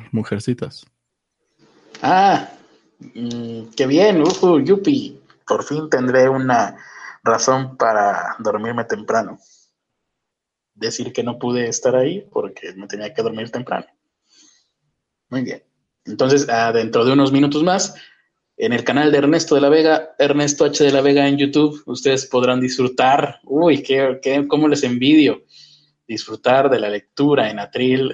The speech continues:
Speaker 2: de la... ¿todavía no terminas Mujercitas? De James Avery.
Speaker 1: <laughs> Luisa May Alcott.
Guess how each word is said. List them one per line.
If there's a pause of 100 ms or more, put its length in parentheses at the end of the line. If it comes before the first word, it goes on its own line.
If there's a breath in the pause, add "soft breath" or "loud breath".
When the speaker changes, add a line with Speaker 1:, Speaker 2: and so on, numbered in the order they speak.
Speaker 2:
de
la...
¿todavía
no
terminas
Mujercitas?
De (300)
James
Avery. (540)
Speaker 1:
<laughs>
Luisa
May
Alcott.